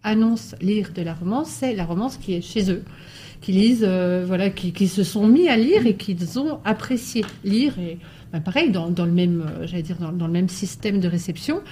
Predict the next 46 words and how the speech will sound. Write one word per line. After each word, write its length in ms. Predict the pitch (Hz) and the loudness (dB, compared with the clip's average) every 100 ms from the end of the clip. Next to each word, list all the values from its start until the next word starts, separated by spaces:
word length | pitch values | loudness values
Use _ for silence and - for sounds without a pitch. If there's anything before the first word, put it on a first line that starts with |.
| - - - | -18 -18 -4
euh, 160 | 175 180 | -2 0
ça 160 | 180 | -2
fait 140 | 233 214 | -4 -4
plaisir, 340 | 190 175 262 | -4 0 0
ça 160 | 285 233 | -2 -2
déconnecte, 640 | 190 180 175 214 262 - 196 | -2 -2 0 0 0 -2 -2
euh, 260 | 175 175 | 0 -2
ça 180 | 170 208 | -2 -6
se 160 | 190 190 | -2 0
lit 100 | 175 | 2
vite, 320 | 214 262 226 | 2 2 0
on 280 | 185 185 185 | -2 2 2
n'ouvre 240 | 185 196 | 2 0
pas 80 | 196 | -2
le 80 | 180 | -2
dictionnaire 360 | 175 196 180 | -2 -4 -4
toutes 200 | - - | -6 -8
les 40 | 165 | -4
trois 200 | - 165 | -4 0
pages, 320 | 220 269 220 | 0 0 -2
et 40 | |
puis, 300 | 185 - 175 | -8 -8 -8
euh, 60 | 165 - - - - - - | -8 -10 -16 -18 -20 -12 -2
voilà, 180 | 233 | 0
ça 200 | 220 196 | 0 -2
emporte, 560 | 165 156 202 233 247 - | -2 -2 0 2 0 -4
et 60 | 180 | -8
puis 260 | - 190 | -6 -4
on 100 | 175 | -2
sait 160 | 160 196 | -4 -6
à 20 | |
peu 120 | 185 | -8
près 180 | 175 196 | -6 -2
où 80 | 180 | 0
on 140 | 175 | 0
va, 400 | 165 196 220 226 | 0 0 2 2
et 40 | 202 | 0
puis 140 | - | -2
on 60 | 175 | -2
peut 120 | 196 | 0
l'arrêter 360 | 185 185 185 | 0 0 0
en 60 | 180 | -4
cours 180 | - 190 | -2 -2
de 60 | 175 | 0
route. 420 | 170 196 208 185 | 2 2 2 -2
Euh, 160 | 160 | -4